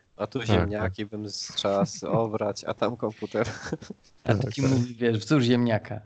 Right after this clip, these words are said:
Speaker 2: Już
Speaker 3: Ziemniak.
Speaker 2: dzwonek do drzwi, nie? Z obranymi ziemniakami.
Speaker 3: <laughs>
Speaker 2: Mhm.
Speaker 3: Okej, no może. No.
Speaker 1: No dobra, a to jest taka strasznie odle-, odlecieliśmy trochę. Jak myślicie,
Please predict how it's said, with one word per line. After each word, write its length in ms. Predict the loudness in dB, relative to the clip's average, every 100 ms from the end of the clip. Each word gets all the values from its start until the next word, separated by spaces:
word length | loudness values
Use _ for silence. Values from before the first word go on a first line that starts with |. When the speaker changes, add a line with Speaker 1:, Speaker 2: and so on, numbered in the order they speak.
| -16 -20 -18 -16 -12 -4
Speaker 2:
Już 180 | -2
Speaker 3:
Ziemniak. 140 | -2 4
Speaker 2:
dzwonek 220 | 6 6
do 100 | 4
drzwi, 300 | 4 4 2
nie? 180 | 4 2
Z 60 | 4
obranymi 380 | 4 4 4 2
ziemniakami. 560 | 2 0 -2 -4 -6 -8 -8
Speaker 3:
<laughs> 140 | 0 2 2 -4 -16 _ _ _ -20 -20 -18 -18 -16 -14 -16 -20 _ _ _ _ -20 _ -6
Speaker 2:
Mhm. 340 | 0 2 2
Speaker 3:
Okej, 280 | 0 0 -2 -8 -8
no 80 | -2
może. 360 | 0 0 -2 -10 -18 _
No. 380 | -8 -6 -4 -4 -8 -18 -20 -20 -20 _ _ _
Speaker 1:
No 60 | 0
dobra, 300 | 0 2 0
a 60 |
to 120 | 0 -4
jest 120 | -4
taka 260 | -4 -2 -4
strasznie 440 | -2 -4 -4 -6
odle-, 480 | -4 -4 -2 -4 -2
odlecieliśmy 720 | -4 -2 -2 -2 -4 -8 -10
trochę. 400 | -6 -4 0 0
Jak 180 | 0 -2
myślicie, 460 | -8 -10 -4 -2